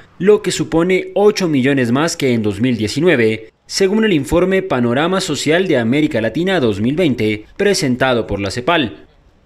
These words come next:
La secretaria ejecutiva de la institución, Alicia Bárcena, aseguró además que el ascensor social se ha detenido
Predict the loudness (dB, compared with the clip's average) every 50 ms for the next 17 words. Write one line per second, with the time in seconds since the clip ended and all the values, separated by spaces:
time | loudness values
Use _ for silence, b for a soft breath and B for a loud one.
0 | _ _ _ _ -8 -4 -2 -2 0 -2 -2 -2 -2 0 0 2 2 4 4 4
1 | 4 2 0 -4 -6 -2 0 2 2 4 4 2 2 2 2 0 0 -2 -4 -4
2 | -4 -4 -2 -2 0 2 2 2 2 2 2 0 2 2 2 2 0 0 0 0
3 | 0 -2 -2 -6 -8 -14 -14 -8 -6 -4 -2 0 0 2 4 4 6 6 6 4
4 | 4 4 2 2 0 0 0 2 2 4 4 2 2 0 -2 -2 -2 0 0 0
5 | 0 0 0 -2 0 0 0 0 0 0 0 0 0 0 0 -2 -2 -2 -2 0
6 | 2 4 4 4 4 2 -2